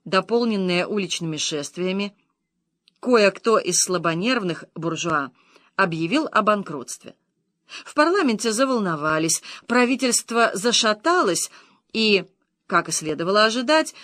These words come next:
возбуждение из частного сектора перекинулось в государственный.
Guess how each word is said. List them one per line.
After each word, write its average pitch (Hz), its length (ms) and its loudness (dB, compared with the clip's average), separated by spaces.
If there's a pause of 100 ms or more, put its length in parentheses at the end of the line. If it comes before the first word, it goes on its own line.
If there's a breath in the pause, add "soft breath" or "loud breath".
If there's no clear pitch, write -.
(120 loud breath)
возбуждение 233 1000 2
из 202 220 -4
частного 180 480 0
сектора 269 500 0 (220 loud breath)
перекинулось 247 720 0
в 156 120 -12
государственный. 156 920 -8